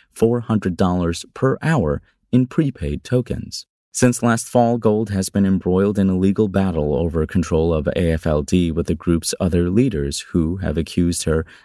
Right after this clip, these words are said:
of lavishly spending A F L D funds and using its money and employees to set up her new practice.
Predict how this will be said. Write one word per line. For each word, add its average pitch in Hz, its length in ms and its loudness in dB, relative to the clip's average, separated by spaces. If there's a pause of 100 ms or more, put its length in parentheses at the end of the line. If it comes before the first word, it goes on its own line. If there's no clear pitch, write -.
of 87 140 0
lavishly 90 600 0
spending 78 580 -2
A 80 160 0
F 76 160 -2
L 76 140 0
D 76 160 -2
funds 76 420 -2 (260)
and 98 160 4
using 180 360 2
its 104 200 -2
money 80 400 2
and 73 140 0
employees 73 680 0
to - 160 -2
set 113 240 0
up 117 140 -2
her 131 100 2
new 107 160 0
practice. - 600 -4